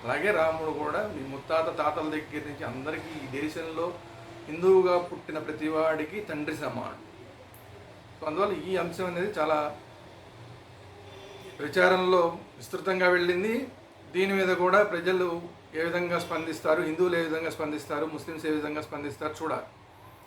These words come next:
బీఆర్ఎస్ పాత్ర మాత్రం పెద్దగా ఏం కనిపించలేదు. ఈసారి ఎన్నికల్లో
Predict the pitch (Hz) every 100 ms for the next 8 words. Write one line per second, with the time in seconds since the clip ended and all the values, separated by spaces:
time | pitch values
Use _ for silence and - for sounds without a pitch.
0 | - - - - - - - - - -
1 | - - 160 202 226 220 214 208 190 196
2 | 185 180 226 202 - - - - - -
3 | 185 208 196 185 185 170 185 190 185 175
4 | 175 175 160 170 175 175 170 175 175 190
5 | 165 160